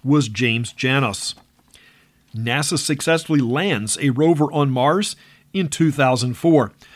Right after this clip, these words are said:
And that's History and Comment for the fourth day of January. I'm Doug Terrell.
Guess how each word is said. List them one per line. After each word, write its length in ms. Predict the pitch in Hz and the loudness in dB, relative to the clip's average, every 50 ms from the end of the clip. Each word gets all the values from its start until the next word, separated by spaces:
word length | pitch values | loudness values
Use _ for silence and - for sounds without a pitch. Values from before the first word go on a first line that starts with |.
| - - - | -20 -20 -12
And 120 | - 120 135 | -6 -2 0
that's 220 | 160 185 170 - | 0 0 0 0
History 360 | 190 190 - - 185 175 170 | 0 0 0 0 0 0 0
and 80 | 160 143 | -2 -4
Comment 460 | - - 185 202 196 160 120 107 - | -4 -2 0 2 2 2 0 -2 -2
for 120 | - 156 156 | -2 0 2
the 120 | 156 151 | 2 2
fourth 420 | 147 - - 202 208 190 143 127 | 0 2 2 4 4 4 2 0
day 220 | 120 143 139 131 127 | 0 2 2 2 2
of 160 | 127 123 117 | 2 0 -2
January. 680 | 107 127 127 127 127 127 123 120 131 139 175 220 220 - - - - - _ - | -2 -2 0 0 0 -2 0 0 0 0 0 -2 -4 -8 -18 -20 -20 -12 _ 0
I'm 200 | 139 139 135 123 | 0 2 2 2
Doug 260 | 131 127 123 120 - | 2 0 0 -2 -4
Terrell. 420 | - 147 165 156 104 - - - | -4 -2 -2 -2 -4 -6 -8 -18